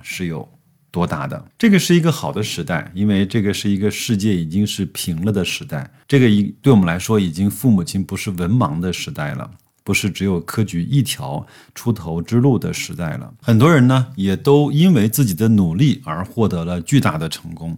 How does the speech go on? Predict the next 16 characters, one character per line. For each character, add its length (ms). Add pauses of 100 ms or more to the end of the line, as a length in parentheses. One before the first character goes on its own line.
(120)
你 140
我 140
的 120
孩 240
子 120
们 160
呢， 240
也 160
算 260
是 280
在 240
认 300
知 320 (240)
和 280
财 420
富 360